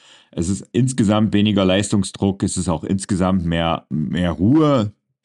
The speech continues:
Kleiner Tipp, meistens sind auch, also vielleicht Anfang Januar nicht unbedingt,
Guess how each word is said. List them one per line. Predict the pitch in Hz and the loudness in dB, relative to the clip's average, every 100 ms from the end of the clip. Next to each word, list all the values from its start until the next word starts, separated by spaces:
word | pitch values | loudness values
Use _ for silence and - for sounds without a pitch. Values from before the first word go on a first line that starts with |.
| _ _ _ _ _ _ - | _ _ _ _ _ _ -10
Kleiner | - 87 87 | -2 0 0
Tipp, | - 113 - | 0 -2 -2
meistens | 85 82 - 92 | -2 -2 -2 -2
sind | 92 - | -2 0
auch, | 87 87 | -2 -2
also | 85 69 | -6 -8
vielleicht | - 78 - | -6 -8 -6
Anfang | 82 80 | -6 -4
Januar | 78 87 90 80 | -2 0 0 0
nicht | 92 | 0
unbedingt, | 107 98 98 104 | 0 2 2 0